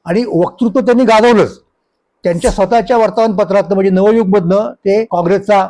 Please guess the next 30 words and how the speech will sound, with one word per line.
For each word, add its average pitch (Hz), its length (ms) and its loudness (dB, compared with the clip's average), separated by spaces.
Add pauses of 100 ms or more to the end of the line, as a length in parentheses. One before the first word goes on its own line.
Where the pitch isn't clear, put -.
(120)
प्रचार 185 240 -2
करायचे, 175 460 -2
काँग्रेस 175 440 -2
विरोधकांच्यावरती 180 640 0
टीका 175 260 -4
करायचे. 160 320 -4
म्हणजे 165 340 -2 (320)
एक, 156 160 -8
एक, 185 200 -6
एका 196 300 -2
वेळेला 185 280 2
तर 185 160 -4
त्यांनी 185 240 -2
स्वातंत्र्यवीर 180 520 -2
सावरकरांच्यावरती 170 720 -4
इतकी 180 220 -10
जाळ 165 200 0
टीका 185 200 -2
केली, 143 240 -4 (340)
खरं 175 120 -2
ती 175 100 -4
त्यांनी 190 260 -2
केली 220 220 0
नव्हती, 180 280 0
त्यांचे 170 280 -4
उपसंपादक 170 640 -4
रमाकांत 170 380 -4
वेल्हे 165 280 -2
म्हणून 151 180 -2
होते - 240 -10